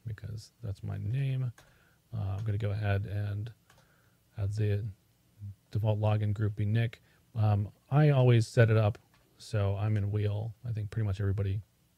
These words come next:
who uses FreeBSD probably does the same thing for their normal user. Uh, that's sort of the equivalent to an admin account. Uh, use S H, uh, home directory, ba-ba. And yeah, so pretty simple little utility.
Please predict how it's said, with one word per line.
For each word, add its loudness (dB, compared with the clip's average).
who 2
uses 0
FreeBSD -4
probably -6
does -4
the -6
same -6
thing -4
for -8
their -4
normal -4
user. 0
Uh, -2
that's -4
sort 4
of 4
the 4
equivalent 0
to 0
an 2
admin 0
account. -2
Uh, -4
use -6
S -8
H, -6
uh, -6
home -4
directory, 0
ba-ba. -4
And 0
yeah, 0
so -6
pretty 0
simple 2
little 2
utility. 0